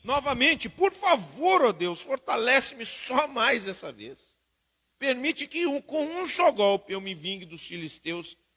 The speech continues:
pela perda de meus dois olhos. Tiraram os dois olhos dele. Então Sansão se apoiou nas colunas centrais que sustentavam o templo,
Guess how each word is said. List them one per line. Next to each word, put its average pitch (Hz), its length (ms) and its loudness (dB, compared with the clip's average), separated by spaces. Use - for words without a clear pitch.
pela 233 260 2
perda 220 400 -2
de 180 120 -6
meus 180 300 -4
dois 160 340 -4
olhos. 139 340 -6
Tiraram 139 500 -8
os 120 140 -18
dois 139 340 -14
olhos 117 320 -8
dele. 85 260 -18
Então 220 320 0
Sansão 214 460 -4
se 214 100 -4
apoiou 190 520 2
nas 185 240 -4
colunas 180 460 -4
centrais 202 880 -2
que 156 100 -10
sustentavam 165 840 -4
o 165 40 -8
templo, 139 540 -8